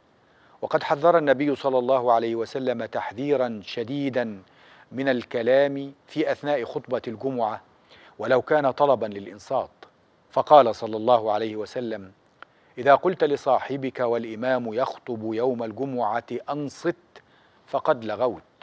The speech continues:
وقال ابن حجر: "ويدل على وجوب الإنصات حديث علي رضي الله عنه: 'وإن جلس مجلسا يستمكن فيه من الاستماع والنظر فلغى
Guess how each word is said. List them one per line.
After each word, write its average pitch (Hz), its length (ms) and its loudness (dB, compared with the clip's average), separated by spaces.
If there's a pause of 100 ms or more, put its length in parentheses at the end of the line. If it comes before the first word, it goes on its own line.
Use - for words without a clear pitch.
(1080)
وقال 135 300 4
ابن 117 220 0
حجر: 131 480 -2 (800)
"ويدل 131 400 2
على 135 220 10
وجوب 131 400 2
الإنصات 117 600 -2 (800)
حديث 139 460 -2
علي 123 540 0
رضي 120 480 -4
الله 110 460 -2
عنه: 120 420 -6 (680)
'وإن 95 200 -6
جلس 131 400 4
مجلسا 127 500 -4
يستمكن 127 840 -6
فيه 107 380 -12 (520)
من 131 160 -4
الاستماع 127 760 0
والنظر 123 640 -2
فلغى 113 640 0